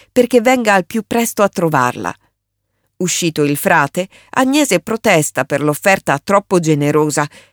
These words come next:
considerando la situazione di scarsità di raccolti che si sta verificando in quel periodo.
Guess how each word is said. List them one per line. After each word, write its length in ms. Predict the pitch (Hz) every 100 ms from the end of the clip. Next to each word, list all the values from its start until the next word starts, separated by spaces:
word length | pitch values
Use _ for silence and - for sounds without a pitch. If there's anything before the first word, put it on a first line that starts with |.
| _ 262
considerando 720 | 247 262 214 208 220 226 156
la 100 | 139
situazione 600 | 160 170 170 220 202 170
di 100 | 143
scarsità 560 | - 226 - 170 175
di 140 | 175 147
raccolti 640 | 190 - 151 165 - 139 - -
che 140 | - 247
si 160 | 269
sta 160 | - 247
verificando 680 | 214 220 226 214 226 220 190
in 120 | 175
quel 200 | 170 165
periodo. 580 | 233 247 147 117 131